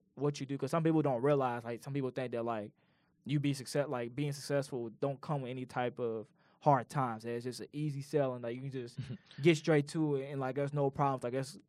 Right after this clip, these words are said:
Speaker 1: like, there's no up and down roller coaster in, in the motion of life. So talk to us about, like, the roller coaster ride that you have been through so far, uh, during your four-year tenure here at U K.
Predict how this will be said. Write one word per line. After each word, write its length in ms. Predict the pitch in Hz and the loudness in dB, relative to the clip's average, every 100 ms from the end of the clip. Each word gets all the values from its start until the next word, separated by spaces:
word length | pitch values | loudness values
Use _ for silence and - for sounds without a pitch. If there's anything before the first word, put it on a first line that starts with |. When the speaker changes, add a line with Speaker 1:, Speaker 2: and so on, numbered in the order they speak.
| _ - | _ -6
Speaker 1:
like, 160 | 127 | -4
there's 180 | 113 123 | -4 -4
no 120 | 139 131 | -2 0
up 160 | 151 143 | 0 0
and 160 | 127 | -4
down 400 | 131 135 131 127 - _ _ _ - | -6 -6 -6 -8 -12 _ _ _ 2
roller 220 | 151 139 | 4 4
coaster 340 | 143 135 131 123 | 2 0 0 -6
in, 200 | 120 110 | -8 -10
in 100 | 123 | -8
the 80 | 110 | -2
motion 360 | 131 143 143 113 | 4 4 2 -6
of 100 | 101 | -2
life. 360 | 139 120 85 _ _ _ _ | 0 -2 -6 _ _ _ _
So 100 | 147 | 0
talk 260 | 143 196 220 | 6 8 8
to 120 | 202 | 4
us 100 | 185 | 0
about, 300 | 160 151 147 | 4 6 6
like, 160 | 135 131 | 6 0
the 80 | 123 | 4
roller 200 | 165 170 | 6 6
coaster 320 | 160 147 135 | 6 2 2
ride 200 | 131 131 | 2 2
that 100 | 120 | 0
you 60 | 147 | -2
have 120 | 113 | 0
been 180 | 131 139 | -2 -4
through 160 | 123 117 | -4 -2
so 220 | 143 131 | 0 0
far, 480 | 143 131 113 107 - _ _ _ - | 2 2 2 -2 -12 _ _ _ -4
uh, 320 | 117 113 107 - - | 0 0 -2 -8 -4
during 160 | 135 131 | -2 -2
your 80 | |
four-year 340 | 120 131 120 117 | -2 -2 0 -4
tenure 280 | - 127 117 | -4 -6 -4
here 120 | 117 | -6
at 100 | 101 | -4
U 120 | 104 | -6
K. 220 | 104 107 | -8 -8